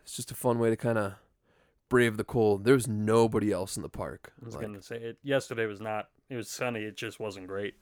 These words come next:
Speaker 1: No. But yeah, it was a lot of fun. So as much as I'm dreading winter, I'm, uh, it's, uh, I'm looking forward to the, the fun things that I'm gonna come up with.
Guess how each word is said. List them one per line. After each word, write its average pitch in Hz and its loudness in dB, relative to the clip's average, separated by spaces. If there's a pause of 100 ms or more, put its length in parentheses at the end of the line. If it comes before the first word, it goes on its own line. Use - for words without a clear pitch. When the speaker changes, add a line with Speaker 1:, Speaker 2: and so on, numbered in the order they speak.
Speaker 1:
No. 98 -8 (1080)
But - -6
yeah, 139 4
it 98 -4
was 110 -6
a 107 -10
lot 120 4
of 117 0
fun. 101 0
So 107 2 (420)
as 117 -2
much 135 4
as 139 0
I'm 131 6
dreading 131 6
winter, 127 4
I'm, 110 0
uh, 104 -2 (1000)
it's, - -8
uh, 95 0
I'm 110 -4
looking 120 -4
forward 104 0
to - -16
the, 95 -4 (840)
the 120 -12
fun 101 -6
things 104 -8
that 101 -10
I'm 95 -8
gonna 101 -8
come 104 -8
up 98 -8
with. 95 -8